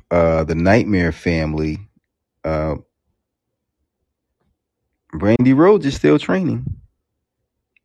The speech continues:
I'm not sure what she has planned. Like, her intention is to make an in-ring return. Uh, if you're like me, uh, you probably didn't watch Rose to the Top while it was airing on T N T.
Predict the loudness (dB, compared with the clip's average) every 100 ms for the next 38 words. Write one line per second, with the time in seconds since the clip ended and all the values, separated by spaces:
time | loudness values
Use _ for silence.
0 | -6 -2 2 2 2 2 4 4 4 2
1 | 0 2 2 -2 -4 -2 -2 -4 -8 -12
2 | _ _ _ _ _ _ 0 0 4 4
3 | 4 2 0 0 -2 -4 -4 -2 0 0
4 | 0 -8 -6 -2 -2 -4 -6 -2 -2 0
5 | -2 -2 -4 -4 -2 -2 -4 -6 -12 _
6 | _ _ _ _ _ 0 2 4 2 0
7 | 0 4 4 6 2 2 0 2 0 0
8 | -2 -6 -10 -4 0 0 -2 -4 2 2
9 | 2 0 0 0 0 2 2 0 -2 0
10 | 0 -2 -4 -4 -2 -2 0 -2 0 2
11 | 4 2 0 -2 0 0 0 -2 -2 0
12 | 0 -2 -6 -4 -4 -6 -8 -8 -8